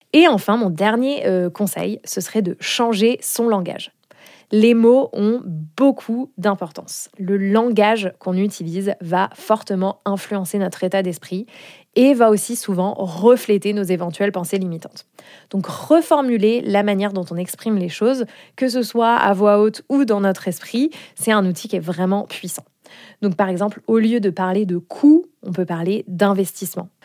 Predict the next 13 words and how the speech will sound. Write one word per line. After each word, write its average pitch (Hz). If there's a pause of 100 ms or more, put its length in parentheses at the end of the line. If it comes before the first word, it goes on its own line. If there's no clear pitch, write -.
(260)
Au 262
lieu 254
de -
se -
dire « 202 (120)
je 180
ne 262
peux 214
pas 185
le 180
faire », 196 (100)
on 196
peut 226